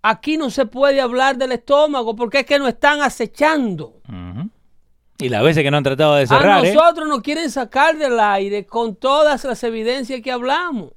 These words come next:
Speaker 2: Ujú.
Speaker 1: Mu-, mucho menos podamos inven-, nosotros no vamos a poder inventar información.
Speaker 2: No, para nada.
Speaker 1: Porque es que andan buscando la mínima excusa para desmantelar los radios dot com.
Speaker 2: The truth will
Speaker 1: Y
Speaker 2: set
Speaker 1: ya
Speaker 2: you
Speaker 1: está.
Speaker 2: free.
Speaker 1: Exacto.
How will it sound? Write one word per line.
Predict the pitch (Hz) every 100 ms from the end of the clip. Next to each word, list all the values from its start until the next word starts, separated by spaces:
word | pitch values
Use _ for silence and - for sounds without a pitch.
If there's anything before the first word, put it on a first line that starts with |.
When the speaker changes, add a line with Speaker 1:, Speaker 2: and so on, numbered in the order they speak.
| -
Speaker 2:
Ujú. | 101 104
Speaker 1:
Mu-, | 160 151
mucho | 139 147 - 143
menos | 139 151 151
podamos | 170 165 190 233 247
inven-, | 247 269
nosotros | 202 190 175 170 180 202
no | 285
vamos | 311 240
a |
poder | 214 214
inventar | 208 190 180 185
información. | 180 170 180 170 196 190 233 320 440 -
Speaker 2:
No, | 95 -
para | 95 98
nada. | 131 -
Speaker 1:
Porque | 262
es | 262
que | 285
andan | 294 285
buscando | 262 277 285 277
la | 262
mínima | 247 311 370 370 311
excusa | - 277 240 170 262 - - - - - - - - -
para | - 285
desmantelar | 285 254 269 262 262 269
los | 285 247
radios | 277 277 285
dot | 285 269
com. | 311 349 330 - - - -
Speaker 2:
The | - 131
truth | - 240 262
will | 208 165
Speaker 1:
Y |
Speaker 2:
set | - 226
Speaker 1:
ya | 208 247
Speaker 2:
you | -
Speaker 1:
está. | 180
Speaker 2:
free. | 151 90 160
Speaker 1:
Exacto. | 143 156 165 240 285 160